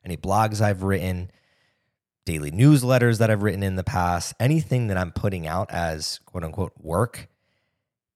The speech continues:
can be utilized in my future book. So I'm practicing the craft. If I can consistently put out a good amount of quality content,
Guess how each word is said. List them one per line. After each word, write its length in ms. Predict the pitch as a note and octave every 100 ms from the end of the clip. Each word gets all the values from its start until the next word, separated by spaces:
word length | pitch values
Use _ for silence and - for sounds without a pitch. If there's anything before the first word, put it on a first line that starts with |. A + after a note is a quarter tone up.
| -
can 320 | D3+ B2+ C3+
be 80 | A#2
utilized 640 | G#2 G#2+ G#2 F#2 E2+ E2
in 80 | F2+
my 140 | D#2+ D2+
future 300 | - - D#2
book. 320 | C#2+ - _
So 200 | - G2
I'm 100 | F#2
practicing 720 | - - A#2+ C3 C3+ - A#2+
the 80 | G#2+
craft. 720 | - - E2 - - - - _ _ _ _ _ -
If 120 | -
I 80 | D#3
can 160 | F#3+
consistently 840 | E3+ B2 - - D#3 - D3+ D3
put 200 | C#3 C3+
out 140 | A#2 A2
a 40 |
good 260 | F2+ A#2+ B2+
amount 320 | B2 G#2+ A2
of 60 | F#2+
quality 340 | G#2+ G#2+ F#2+
content, 640 | - A#2+ B2 C3 C#3+ C#3+